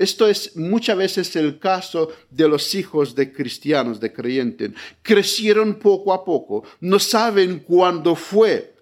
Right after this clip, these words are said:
pero si lo miras hoy, es un cristiano maduro. Tienen fruto, tienen las evidencias de la salvación. Hace años no eran visibles,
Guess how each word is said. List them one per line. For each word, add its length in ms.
pero 180
si 220
lo 140
miras 420
hoy, 280
es 220
un 80
cristiano 480
maduro. 560
Tienen 300
fruto, 480
tienen 520
las 320
evidencias 760
de 100
la 120
salvación. 800
Hace 240
años 300
no 120
eran 220
visibles, 480